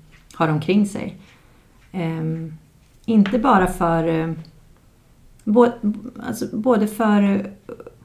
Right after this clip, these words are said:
för den totala självutvecklingen.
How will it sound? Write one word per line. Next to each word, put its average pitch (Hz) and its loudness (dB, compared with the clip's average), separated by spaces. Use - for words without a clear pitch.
för - -4
den 214 4
totala 233 2
självutvecklingen. - -6